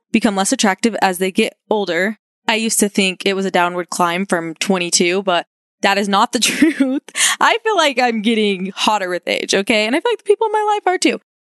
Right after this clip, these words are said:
But there's gonna become a point where that's not the case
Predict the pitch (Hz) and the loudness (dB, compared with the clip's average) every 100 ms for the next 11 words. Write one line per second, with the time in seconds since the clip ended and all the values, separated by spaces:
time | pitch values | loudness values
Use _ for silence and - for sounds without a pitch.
0 | _ 294 294 240 190 - - - - _ | _ -2 0 2 0 -4 -2 -2 -2 _
1 | _ _ - 330 370 370 320 - 302 262 | _ _ -2 0 0 0 0 0 0 0
2 | 320 247 214 214 202 233 233 - 220 214 | 0 0 -2 -4 -2 -2 -2 0 0 0
3 | - 208 - 190 131 214 | 0 -2 0 0 0 0